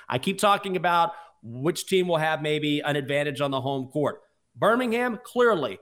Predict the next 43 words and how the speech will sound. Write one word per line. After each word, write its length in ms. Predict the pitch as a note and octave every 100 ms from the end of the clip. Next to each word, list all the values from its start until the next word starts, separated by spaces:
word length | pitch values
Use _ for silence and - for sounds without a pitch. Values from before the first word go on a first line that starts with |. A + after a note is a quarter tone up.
| _ -
not 420 | B2+ B3 C#4+ -
far 460 | B3+ A#3+ E3+ B2 -
from 160 | F3 F3+
Auburn, 400 | F3+ G3+ F#3+ E3+
Alabama, 580 | E3 D#3+ D3+ E3 B2 G2+
right? 300 | C3 D3 C#3+
So 160 | C#3+
it's 160 | C#3 C#3
not 180 | G3+ F#3
a 140 | C#3+
home 380 | - G3+ A#3+ B3+
court 240 | B3 A#3+
advantage 340 | A#3 A3+ A#3 -
for 160 | G3+
Auburn, 260 | G3+ A3 A#3 - -
but 100 | D3+
it's 160 | D3 - _
pretty 260 | A3+ C4+ C4
damn 360 | G3+ G#3 G3
close. 460 | - D3+ D3 G#2 - _ -
Like, 120 | C#3
how 220 | - G3+
lucky 320 | G#3+ F#3+ F#3+ F3
are 40 |
the 60 | C#3
Tigers 560 | - D3+ D#3 B2+ A#2+ - _
that 80 | -
they 140 | D#3
get 160 | D#3+ D#3
to 60 | B2+
play 280 | - C3+
there 260 | B2+ A#2 A2 - -
just 220 | D3+ C3+
like 160 | C3+ C3
the 60 |
Crimson 380 | A#2+ C3+ B2+ A2+
Tide 340 | G2+ A#2 A2+ G2
do? 120 | F2+ -
And 140 | A2+ -
Auburn, 360 | C#3 F#3 A3+ G#3+ _ _
fourteen 920 | - - G3 C4+ - - - G#3+ G#3 -
and 240 | D3 B2+
two 460 | - D3+ A#2+ F2+